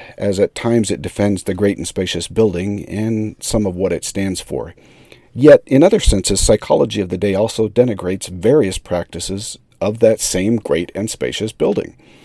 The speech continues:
While in one breath, current psychology would see nothing wrong with sexual relationships outside of marriage and the freedom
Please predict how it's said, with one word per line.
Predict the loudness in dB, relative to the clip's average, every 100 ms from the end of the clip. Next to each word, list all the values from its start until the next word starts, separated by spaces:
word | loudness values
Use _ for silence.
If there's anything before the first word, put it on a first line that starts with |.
| -20 -20 -20 -20 _ _ 6
While | 8 10
in | 8
one | 6 6
breath, | 4 4 -2
current | -2 -2
psychology | 0 -2 0 0 0 -2
would | -4 -6
see | -6 -4
nothing | 0 -2 -2 -4 -4
wrong | -4 -4
with | -6 -4
sexual | -4 -6 -8
relationships | -6 -4 -4 -6 -8 -10 -6
outside | -6 -4 -8
of | -8
marriage | -8 -6 -6 -8 -12 -8
and | -8
the | -10
freedom | -10 -4 -2 -2 -4 -6